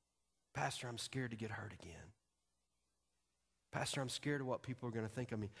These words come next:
Pastor, I'm scared I'm gonna fail. I'm gonna try and I'm gonna fail." Let me tell you something. I should be the prime example that you look at and go, "If God can use him, he can use anybody."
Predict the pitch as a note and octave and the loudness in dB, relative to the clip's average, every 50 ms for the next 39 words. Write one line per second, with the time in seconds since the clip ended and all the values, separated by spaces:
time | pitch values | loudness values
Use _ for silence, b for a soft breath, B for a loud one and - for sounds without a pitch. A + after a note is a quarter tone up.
0 | B B B B D#3 D3 D3 - - D3+ C#3 B2+ - - - D#3 D#3+ E3 D#3 D3 | B B B B 4 4 4 4 2 2 2 2 0 0 2 4 4 4 4 2
1 | C3+ C3+ A#2+ A2 - - C#3+ C#3+ D3 C3 A#2+ A#2 A#2 B2 B2 A#2+ A2+ - - - | 2 0 -2 -2 -2 0 0 2 2 2 2 2 2 2 2 2 0 0 -2 0
2 | D3 D3+ D#3 D3+ D3 C#3+ C#3 C#3 C3 - - - C#3 C3 A2+ - B B B B | 0 2 2 2 2 2 2 0 0 0 0 2 2 2 2 0 B B B B
3 | B B B - G#3+ A#3+ B3 F#3+ - - F3 D3+ C#3 B2+ - - C#3+ C3 - - | B B B 2 2 4 4 4 4 6 6 6 6 4 4 4 4 4 6 4
4 | A#2 - B B B B B G#3+ A3+ B3+ - - - F3+ E3 F#3 D3+ C#3+ - - | 0 0 B B B B B 12 12 12 10 8 0 2 4 4 4 4 8 10
5 | F3+ F3 F3+ F#3 F#3+ E3+ D#3 C#3+ E3 D#3+ D#3 - D3 C3+ C#3 C#3 C3 C3+ C3+ C#3 | 10 10 10 10 6 6 6 8 8 8 8 6 4 4 6 6 6 4 6 6
6 | C#3 C#3 - C#3 B2+ B2 B2+ B2+ A#2+ A2 - A#2 A#2 - - D3 E3+ F#3 F3 - | 6 6 6 4 4 6 6 4 4 4 4 2 0 2 4 6 6 6 4 4
7 | F3+ E3+ D#3+ D3+ C3+ - E3 D#3 C3 A#2 A#2+ A2 - A#2 A#2 A#2+ A2+ A2+ A2+ G#2 | 2 4 4 4 4 4 4 6 6 4 2 2 2 2 2 4 4 4 4 2
8 | G#2 G2 G2+ F#2+ F2 D#2+ - | 2 2 0 0 0 -2 -6